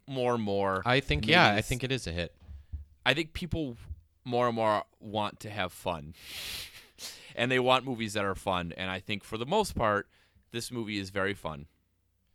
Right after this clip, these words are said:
Speaker 1: It is an enjoyable time.
Speaker 2: I, I don't know if it comes out in the summer if it's a hit, but, like, if it came out in, in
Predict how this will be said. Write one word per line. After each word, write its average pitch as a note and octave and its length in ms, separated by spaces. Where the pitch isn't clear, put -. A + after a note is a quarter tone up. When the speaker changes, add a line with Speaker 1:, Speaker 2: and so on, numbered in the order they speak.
Speaker 1:
It G2+ 100
is F#2+ 80
an G2 100
enjoyable G2 520
time. D#2 420
Speaker 2:
I, D#3 220
I E3+ 100
don't F#3+ 100
know E3+ 120
if D#3+ 100
it C#3+ 120
comes B2 260
out A2+ 180
in G2 80
the F#2+ 80
summer A2 380
if A2+ 100
it's A#2+ 160
a A#2+ 40
hit, A#2+ 300
but, A2 120
like, G2+ 180
if G#2+ 140
it - 80
came C3+ 200
out A#2+ 220
in, F#2+ 200
in F2+ 280